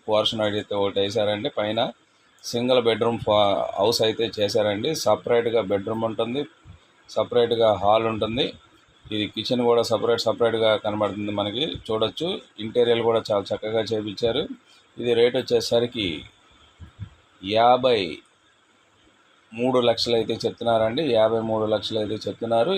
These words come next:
ఇది రేటు వచ్చేసరికి యాభై మూడు లక్షలు అయితే చెప్తున్నారు. ఇది ఫైనల్ అనుకోవచ్చు, ఇంచుమించుగా ఇదిగా ఉంటుంది. ఇది యనమల కుదురు బందర్ రోడ్డుకి చాలా దగ్గరగా ఉంటుంది. యనమల కుదురులో ఉండేది బందర్ రోడ్డుకి చాలా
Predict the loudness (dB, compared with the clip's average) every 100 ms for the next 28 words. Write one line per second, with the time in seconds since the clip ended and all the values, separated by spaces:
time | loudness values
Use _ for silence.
0 | 0 0 0 0 -2 -4 -4 -2 0 0
1 | 0 -4 -4 -4 -4 -6 -8 -10 -10 -8
2 | -4 -4 -4 -12 _ -20 -10 -8 -4 0
3 | 2 2 2 2 2 2 2 0 -2 -4
4 | -4 _ -8 -4 -2 -2 -2 2 4 6
5 | 4 2 _ _ -18 -18 -10 -4 -2 0
6 | 2 2 2 -2 -4 -4 -8 -20 -20 _
7 | _ _ _ -20 -20 _ _ -2 2 4
8 | 4 4 4 2 2 0 0 0 -6 -14
9 | _ _ _ -4 2 2 4 2 2 -2
10 | 2 2 2 0 0 2 2 2 0 2
11 | 0 0 0 0 0 0 -2 -2 -2 -2
12 | 0 0 -2 -4 -4 -2 0